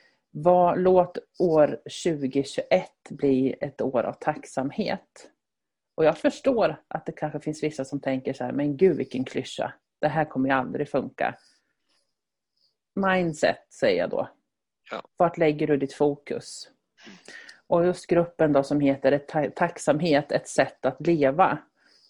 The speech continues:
Speaker 1: För man behöver öva sig.
Speaker 2: Ja.
Speaker 1: Vi svenskar kan vara ganska dystra faktiskt.
Speaker 2: <laughs> Ja.
Speaker 1: Gestikulera inte för mycket, hör in-, låt inte för mycket, skrik inte för mycket, var inte för glad,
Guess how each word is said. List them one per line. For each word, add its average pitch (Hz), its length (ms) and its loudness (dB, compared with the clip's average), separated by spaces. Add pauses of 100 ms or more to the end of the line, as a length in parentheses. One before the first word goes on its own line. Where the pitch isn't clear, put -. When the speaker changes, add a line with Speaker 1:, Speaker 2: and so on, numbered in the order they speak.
(260)
Speaker 1:
För 175 60 -4
man 175 160 2
behöver 220 440 6
öva 160 340 6
sig. - 420 -4 (540)
Speaker 2:
Ja. 101 160 -6 (680)
Speaker 1:
Vi 214 220 4
svenskar 185 380 2
kan - 180 -4
vara 175 160 4
ganska 143 420 2
dystra 147 400 -2
faktiskt. - 600 -12
Speaker 2:
<laughs> - 40 -20 (580)
Ja. - 240 2 (480)
Speaker 1:
Gestikulera 196 720 4
inte 147 220 -2
för 139 100 -4
mycket, 135 380 -2
hör 175 320 4
in-, 151 180 -2
låt 190 380 2
inte 147 220 -2
för 135 120 -6
mycket, 120 420 -4 (540)
skrik 175 420 0
inte 147 200 0
för 139 60 2
mycket, 135 220 0
var 180 100 6
inte 185 200 2
för 147 320 6
glad, 127 500 0